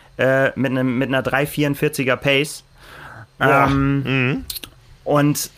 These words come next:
Speaker 1: äh, er hat jetzt danach noch, äh, noch auch nicht aufgehört zu trainieren, aber er hat, äh, irgend-, bei irgendeiner, äh, ähm, Intervalleinheit noch dazu geschrieben,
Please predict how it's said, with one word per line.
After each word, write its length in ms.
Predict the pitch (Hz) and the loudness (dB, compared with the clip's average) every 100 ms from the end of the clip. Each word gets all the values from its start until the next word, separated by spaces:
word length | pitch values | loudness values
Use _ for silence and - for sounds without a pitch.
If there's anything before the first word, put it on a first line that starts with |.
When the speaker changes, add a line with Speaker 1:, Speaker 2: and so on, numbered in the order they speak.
| - | -6
Speaker 1:
äh, 180 | 101 123 | -2 0
er 100 | 131 | 0
hat 120 | 151 | 2
jetzt 260 | 147 - 151 | 0 0 0
danach 400 | 147 143 156 151 | 2 4 4 2
noch, 300 | 147 - - | 0 -2 -2
äh, 260 | 139 135 | 2 2
noch 320 | 120 139 120 | 0 -2 -2
auch 120 | - 147 | 0 0
nicht 180 | 147 | 0
aufgehört 440 | 135 170 185 180 175 | 0 0 2 0 0
zu 80 | 175 | -4
trainieren, 460 | - 170 180 180 | -2 0 0 0
aber 280 | 123 147 143 | 0 2 2
er 60 | 139 | 2
hat, 200 | 151 - | -2 0
äh, 320 | 131 139 113 | 2 4 4
irgend-, 260 | 139 147 | 2 2
bei 140 | 127 135 | 2 2
irgendeiner, 460 | 143 151 139 135 | 2 2 4 4
äh, 640 | 131 110 131 127 117 90 127 | 4 4 2 2 0 0 2
ähm, 380 | 127 123 120 | 2 0 -2
Intervalleinheit 720 | - 139 135 127 135 131 131 | -4 -2 2 2 2 2 0
noch 100 | 127 | 0
dazu 300 | 123 127 139 | -2 -4 -2
geschrieben, 480 | 131 127 131 123 120 | -4 -2 0 0 -2